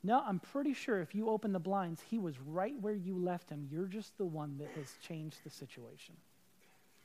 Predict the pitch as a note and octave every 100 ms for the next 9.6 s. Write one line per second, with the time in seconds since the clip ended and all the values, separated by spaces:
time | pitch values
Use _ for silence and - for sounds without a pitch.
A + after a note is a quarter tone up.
0 | - - - - - E3 D#3 E3+ G#3 F#3+
1 | G#3 - D#4+ D#4+ - - - C4 A3 G#3
2 | G3+ D#3 D4 G4+ G4 B3+ A3+ A3+ B3+ A3
3 | F3 - - - G#3 F3 G3+ A#3 C#4 F4
4 | E4+ A#3+ A#3 A3+ G3+ G3 F#3 G3 F3+ -
5 | B3+ D#4+ G3+ G3 - - - - - -
6 | - - - - F3 - A3 C#4 A#3 A3+
7 | F#3+ F3+ F#3+ - F#3+ F#3+ E3 - - A#3
8 | C4 C4 D#5 A3+ - F#3+ E3 D#3+ - -
9 | D#3+ D3 - C3 B2 -